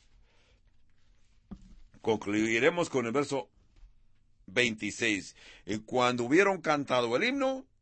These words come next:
salieron al monte de los olivos". ¿Qué cantaron? A lo mejor cantaron este himno que nosotros usamos acá. No, todavía no se escribía. O gozo al,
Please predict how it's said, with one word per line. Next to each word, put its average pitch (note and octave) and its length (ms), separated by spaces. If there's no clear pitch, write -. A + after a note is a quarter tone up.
salieron C#3+ 680
al A2 160
monte C#3+ 280
de B2+ 120
los A2 160
olivos". G#2+ 320
¿Qué G3 180
cantaron? B2+ 580
A A2 100
lo A#2 80
mejor B2 280
cantaron D#3+ 420
este D3 240
himno D3+ 200
que B2+ 120
nosotros C3 320
usamos C3 380
acá. D3 400
No, G2 360
todavía C3+ 320
no C3+ 80
se B2+ 100
escribía. D3 600
O G#2+ 520
gozo D3 540
al, A#2+ 640